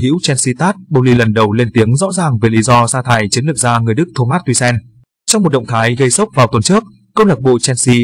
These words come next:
đã ra thông báo sa thải huấn luyện viên trưởng Thomas Tuchel sau trận thua không một trước Dinamo Zagreb ở Champions League, và đó là thất bại thứ ba liên tiếp của The Blues.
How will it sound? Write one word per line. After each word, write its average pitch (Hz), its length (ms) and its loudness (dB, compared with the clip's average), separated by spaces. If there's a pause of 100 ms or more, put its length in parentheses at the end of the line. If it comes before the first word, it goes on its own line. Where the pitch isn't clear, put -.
đã 117 240 0 (160)
ra 120 180 0
thông 127 200 -2
báo 110 180 2
sa 127 180 -4
thải 113 260 2
huấn 120 220 -2
luyện 175 200 0
viên 120 220 2
trưởng 110 260 -2
Thomas 143 320 0
Tuchel 127 300 0 (480)
sau 214 180 0
trận 170 180 -4
thua 135 240 2
không 185 200 0
một 131 140 0
trước 185 180 -2
Dinamo 120 340 -2
Zagreb 123 500 0 (140)
ở 131 120 -2
Champions 123 420 -2
League, 220 180 -2 (260)
và 135 100 2
đó 120 200 0
là 165 180 0
thất 196 100 -6
bại 147 260 -2
thứ 120 100 -2
ba 123 200 0
liên 120 180 0
tiếp 185 140 2 (160)
của 120 260 2
The 127 160 -2
Blues. 123 240 2